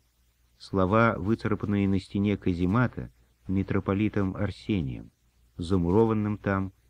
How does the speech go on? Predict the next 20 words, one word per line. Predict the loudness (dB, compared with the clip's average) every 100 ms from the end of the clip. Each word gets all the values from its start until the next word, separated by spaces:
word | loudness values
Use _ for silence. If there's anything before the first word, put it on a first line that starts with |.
| _
императрицей | -8 -4 -2 -2 -2 -4 -4
Екатериной | -6 -6 -6 -8 -4 -2 -2 -4 -6 _ _ -10
за | -4 -2
обличение | -2 -4 -2 -2 -2 -2
ее | -4 -4 -6
жизни. | -6 -10 -12 -20 _ _ _ _ _ _ _ _ _ _ _ _ _ _
Кузьма | 2 4 6 6
Минин, | 8 6 4 0
купец, | 0 2 6 6 4
в | -4
смутное | 0 2 2 2
время | 2 2 0
сказавший: | 0 2 2 2 -2 -8 -6
«Заложим | -2 2 6 6 6 2
жен | 4 4 4
и | 2 -2
детей, | 0 -2 0 0 0
но | -4
спасем | -4 -6 -2 -4
Отечество». | -4 -6 -8 -12 _ -20